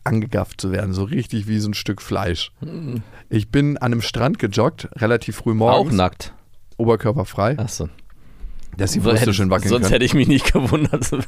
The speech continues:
Speaker 2: <laughs> der Einzige mit seinem schwingenden Lachs morgens um zehn, wenn alle irgendwie Sonnenbaden.
Speaker 1: Nee, nee. Und da gab's so einen F-K-K-Gay-Strand.
Speaker 2: Ah.
Speaker 1: Und, ähm,
Speaker 2: Wurde der auch explizit,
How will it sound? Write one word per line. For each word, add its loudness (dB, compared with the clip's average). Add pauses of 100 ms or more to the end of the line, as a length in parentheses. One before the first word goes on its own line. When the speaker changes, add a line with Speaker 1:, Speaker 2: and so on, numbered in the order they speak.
Speaker 2:
<laughs> -8
der 2
Einzige 2 (380)
mit 2
seinem 0
schwingenden 0
Lachs 2 (420)
morgens 2
um -2
zehn, 2
wenn 2
alle 2
irgendwie 0
Sonnenbaden. 0 (380)
Speaker 1:
Nee, 4
nee. 4 (280)
Und -2
da 4
gab's 4
so -2
einen -2 (800)
F-K-K-Gay-Strand. -2 (200)
Speaker 2:
Ah. 0 (400)
Speaker 1:
Und, 2
ähm, 4
Speaker 2:
Wurde 6
der 4
auch -2
explizit, -2